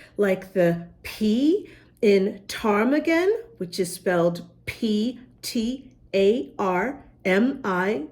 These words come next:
G A N? And it is a bird that lives in cold northern regions.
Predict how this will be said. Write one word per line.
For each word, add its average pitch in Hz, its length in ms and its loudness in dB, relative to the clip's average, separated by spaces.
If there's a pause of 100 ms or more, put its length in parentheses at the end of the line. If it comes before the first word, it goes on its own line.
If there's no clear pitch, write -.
G 202 540 -2
A 208 360 0
N? 247 340 0 (680)
And 196 140 4
it 190 120 6
is 208 140 0
a 202 80 2
bird 208 520 2 (280)
that 381 180 2
lives 214 240 4
in 285 220 0
cold 202 420 4
northern 190 480 2
regions. 311 520 2